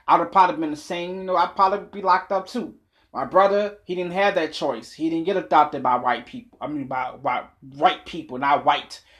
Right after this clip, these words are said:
but good people. He didn't get adopted by those people. He got adopted by some people who didn't give a fuck about him.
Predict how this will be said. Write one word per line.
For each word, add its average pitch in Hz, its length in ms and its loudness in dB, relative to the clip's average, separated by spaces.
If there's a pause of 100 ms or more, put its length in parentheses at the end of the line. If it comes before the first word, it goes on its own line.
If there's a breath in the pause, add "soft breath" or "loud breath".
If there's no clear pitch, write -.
(100)
but 135 220 -10
good - 200 -4
people. - 380 -8
He 165 140 -2
didn't 156 160 -2
get 170 160 2
adopted 139 420 0
by 123 140 2
those 123 200 -6
people. 127 300 -12
He 123 80 -14
got 139 160 2
adopted 135 400 -2
by 131 140 0
some 135 160 -14
people 156 300 -6
who 143 80 -8
didn't 139 300 -6 (280 loud breath)
give 165 100 -6
a 160 60 -4
fuck 156 260 -2
about 120 300 -2
him. - 60 -16